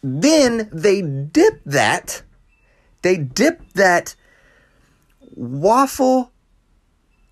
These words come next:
waffle pussy cream pie into a layer of chocolate over the top to complete the trifecta, which is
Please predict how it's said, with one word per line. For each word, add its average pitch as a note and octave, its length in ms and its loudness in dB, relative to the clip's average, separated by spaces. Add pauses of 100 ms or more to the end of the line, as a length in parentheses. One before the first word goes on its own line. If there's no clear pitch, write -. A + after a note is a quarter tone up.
(760)
waffle B3+ 640 0 (100)
pussy A3+ 460 0
cream A#3 440 -2
pie C#3+ 520 -2 (1600)
into G#3+ 680 -2 (540)
a D#3+ 80 0
layer F3+ 320 2
of D3 100 -2
chocolate D#3+ 560 -4
over A#2 220 -4
the F#2+ 100 -8
top - 440 -6 (1700)
to C#3 100 -4
complete - 480 -6
the - 80 -6
trifecta, - 760 -2
which B2 280 -6
is B2 360 -2